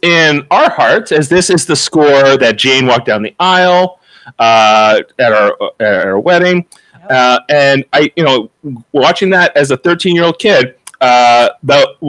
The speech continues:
Speaker 1: as the credits were coming out, Patrick Stewart, right? And then everybody was clapping in the theater as every name came up. Some names more than others. Like, it was like, "Patrick Stewart, yeah!" And then, like, Frakes, "Yeah!" And then Brent Spiner came up. It was this huge applause.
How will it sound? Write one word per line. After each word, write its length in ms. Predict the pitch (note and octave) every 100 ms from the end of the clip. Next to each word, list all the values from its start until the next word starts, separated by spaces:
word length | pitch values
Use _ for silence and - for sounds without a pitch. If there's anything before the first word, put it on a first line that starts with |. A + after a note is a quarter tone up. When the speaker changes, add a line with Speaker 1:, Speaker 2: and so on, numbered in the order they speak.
| B2
Speaker 1:
as 120 | C3+
the 60 | C#3+
credits 260 | - F#3+
were 80 | F3
coming 180 | D3 A#2
out, 140 | F#2
Patrick 340 | - C3 D#3+ E3+
Stewart, 580 | - - D#3+ A#2+ E2+ -
right? 380 | G2+ A2+ E3 F#3+ _
And 260 | C3+ B2 B2
then 160 | B2 A#2
everybody 380 | E3+ A#3 A3 A#3+
was 140 | A3 -
clapping 600 | - F#3 A3 G#3 F3 C3+
in 160 | D#3+
the 100 | D#3
theater 560 | C#3+ G3+ G3 B2+ D#2+ D2 _ _ _ _
as 180 | C#3+ C#3+
every 240 | F#3+ F#3+ F3+
name 260 | E3 E3 D3
came 240 | D3 B2+
up. 260 | A2 D#2+ _ -
Some 300 | A#2+ F#3 G3
names 260 | F#3+ F#3+ F3+
more 160 | F3 F3
than 140 | F3+
others. 440 | B2 G#2+ B2 - _ - - - -
Like, 220 | C3 B2+
it 80 | C3
was 160 | C3
like, 120 | B2+ -
"Patrick 320 | D4 D4+ C4
Stewart, 240 | C#4 B3
yeah!" 520 | F4 E4 D#4 C#4+ A#3
And 100 | C3+
then, 140 | C#3 C3+
like, 160 | B2+
Frakes, 280 | - E3 - G#4
"Yeah!" 300 | G4+ F#4+ C#3+
And 120 | D3
then 140 | C3
Brent 360 | C3 B2 D#3 C3+
Spiner 380 | - B2+ B2 -
came 200 | G#2+ G2+
up. 120 | F#2+
It 40 |
was 120 | G#2
this 160 | G#2+ -
huge 320 | - D3 C3
applause. 600 | A#2+ - G#2+ G#2 G#2 G2+